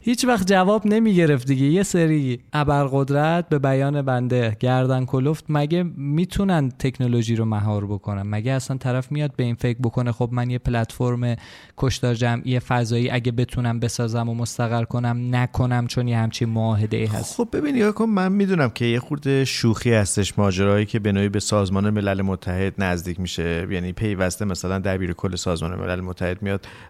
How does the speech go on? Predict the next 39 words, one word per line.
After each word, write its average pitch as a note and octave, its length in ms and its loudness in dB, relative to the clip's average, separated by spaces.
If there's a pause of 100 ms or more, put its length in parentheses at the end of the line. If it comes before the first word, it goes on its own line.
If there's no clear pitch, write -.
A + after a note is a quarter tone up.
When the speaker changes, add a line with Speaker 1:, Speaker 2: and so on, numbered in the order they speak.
Speaker 2:
اه، G#2 220 0
دعوت G2+ 580 -2
به G#2+ 120 -4
خویشتنداری G2+ 840 0
می‌کنه G2 440 0
افراد F#2 460 -2
رو. F#2 160 0 (240)
خیلی‌ها D#3+ 360 0
می‌گن C3 260 2
که B2+ 100 -4
سازمان G#2+ 380 0
ملل G#2+ 340 0 (100)
به A2 60 0
هیچ G#2 260 0
دردی A2 380 2
نمی‌خوره G2+ 460 0
یا G2 140 0
اصلاً A2 260 0
فقط G#2+ 380 -2
یه A2+ 140 0
تشریفاته، G2+ 1080 -2 (200)
ولی G#3 160 0
به G3+ 200 0
نظر C3+ 360 2
من C3+ 300 0
تصویری A#2+ 540 -2
از A#2+ 220 0 (140)
اخلاقه G#2+ 640 0
که G#2 220 -4
انسان، G2+ 500 -2 (140)
اه، F#2+ 80 -4
اون G2 340 -2
رو G2+ 120 -2
پدید G2 360 -2
آورده - 300 -4
رو G2 100 -8
کره - 260 -6
زمین. - 280 -12 (180)
یعنی A2 400 0